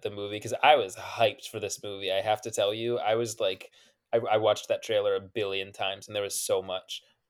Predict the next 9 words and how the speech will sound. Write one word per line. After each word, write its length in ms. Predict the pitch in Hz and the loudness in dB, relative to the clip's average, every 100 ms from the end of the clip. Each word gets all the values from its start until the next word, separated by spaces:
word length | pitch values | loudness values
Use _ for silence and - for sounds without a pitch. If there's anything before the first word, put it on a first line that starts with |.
| - | -6
Um, 380 | 113 104 101 98 _ _ _ _ _ | -2 -2 -4 -10 _ _ _ _ _
uh, 340 | 117 107 98 98 - - | 0 2 4 2 0 -6
I 40 | |
th-, 500 | 113 _ _ - - | -8 _ _ -20 -6
uh, 280 | 120 104 101 - | -2 2 0 2
Ben 160 | 120 120 | 2 2
Mendelsohn 640 | 113 113 - 110 101 107 - 135 - | 2 2 0 -8 -8 -16 -16 -10 -2
does, 240 | 104 92 | 0 0
like, 260 | 101 95 | -2 -2